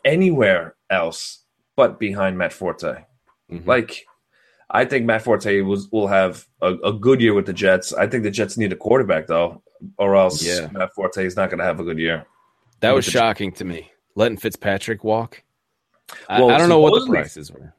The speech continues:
Speaker 1: supposedly Fitzpatrick wants, what, sixteen to seventeen million,
Speaker 2: You
Speaker 1: and
Speaker 2: know
Speaker 1: they
Speaker 2: what's
Speaker 1: wanna,
Speaker 2: crazy,
Speaker 1: like
Speaker 2: though? He deserves it.
Speaker 1: Yeah. <laughs>
Speaker 2: The dude's actually good.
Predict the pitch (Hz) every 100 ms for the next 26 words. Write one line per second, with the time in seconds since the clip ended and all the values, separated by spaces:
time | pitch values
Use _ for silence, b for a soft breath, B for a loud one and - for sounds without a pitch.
0 | _ _ - - 165 196 196 - 151 -
1 | 143 131 135 131 120 127 - - - 139
2 | - 143 139 139 117 113 123 123 127 123
3 | 120 117 120 127 139 139 143 - 160 139
4 | 113 131 110 107 175 170 _ _ b b
5 | b - 156 123 120 208 110 71 - 139
6 | 131 - - - 466 - - - - B
7 | B B 147 139 262 208 120 120 - 147
8 | 120 202 339